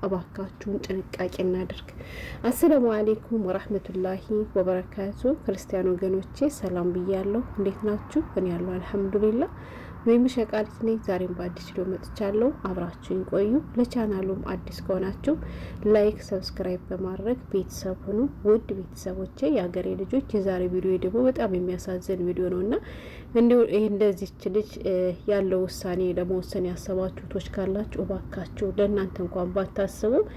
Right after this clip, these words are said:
በዚህ ትመጣለች ብላ በር በር የምታይ እናት፣ ልጆች ያላችሁ እናቶች ልትኖሩ ትችላላችሁ እና የማያልፍ ነገር የለም። አሁን ላይ በተደጋጋሚ እያየን እየሰማን ያለን ወላሂ ግዴታ ከፎቅም ባይሆን በተለያየ ምክንያት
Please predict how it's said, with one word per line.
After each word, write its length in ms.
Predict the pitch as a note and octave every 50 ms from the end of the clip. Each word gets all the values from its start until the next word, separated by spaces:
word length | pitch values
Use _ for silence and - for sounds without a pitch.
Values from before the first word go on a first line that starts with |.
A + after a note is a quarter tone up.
| - - - - - - -
በዚህ 300 | - A3+ A#3 A3 C4 B3+
ትመጣለች 640 | B3+ - A#3 A3+ A3+ A3 - - F#3+ F#3+ F#3+ F#3+ F#3+
ብላ 160 | F#3 F#3+ G3 G3+ G3+ G3 F3
በር 240 | - F#3 F#3 F3+ F#3 F#3
በር 220 | F3 - F3 F3 F#3
የምታይ 540 | F3+ F3+ F3+ F3+ - - - - G3 F#3+ F#3+
እናት፣ 360 | F3+ F#3 F#3 F3+ F#3 F#3+ - -
ልጆች 320 | G#3 F#3+ G3 G#3 F#3 - -
ያላችሁ 480 | - F#3+ F3+ F3+ F3 F#3 F3 - - -
እናቶች 420 | F#3+ F#3 F#3+ F#3+ F#3 - G3+ - -
ልትኖሩ 420 | G3 G3 G3 - G#3 F#3+ F#3 F3+ F3+
ትችላላችሁ 720 | - - - - F#3 F#3 F3+ F#3 F#3 F#3 F3+ - - - G#3
እና 140 | G3 A3 D4 G#4 - - - - - - - - - -
የማያልፍ 600 | G3+ A3 A#3+ A#3 A#3+ A#3 A#3 A3+ A3+ A3+ A3 - -
ነገር 320 | G3+ G3 F#3 F3+ F3+ F3 F3
የለም። 300 | F3 E3+ F3 E3+ F3 F#3+
አሁን 240 | G3 G3 G#3 A3+ A#3+
ላይ 120 | B3 D4 C4
በተደጋጋሚ 720 | D4+ D4+ - F4+ C#4 C#4 B3 A#3+ A3+ G#3+ F#3+ G#3+ G3+ G3 G3
እያየን 460 | G3 F#3+ G#3+ G#3 G#3 G3 G#3+ G#3 G3
እየሰማን 600 | F#3+ F#3 G3+ G3 - - F#3+ F#3 F3+ F#3 F3+ F3+ F3+
ያለን 300 | F3 F3+ F#3 F3+ F3+ F#3
ወላሂ 300 | F#3+ G3 G3 G#3 A#3 A#3+ A3
ግዴታ 440 | F#3+ G#3+ F3 - G#3+ G#3 - G#3 F#3+
ከፎቅም 440 | - - G3 - G#3+ G#3 - - G3 G3
ባይሆን 240 | G3+ A3 A#3 G#3+
በተለያየ 640 | F#3 F#3+ F#3 - G#3 G#3+ A#3 A3+ G#3 F#3+ F#3 F#3 F3+
ምክንያት 380 | F3+ F#3+ - - D#4 B4+ D5+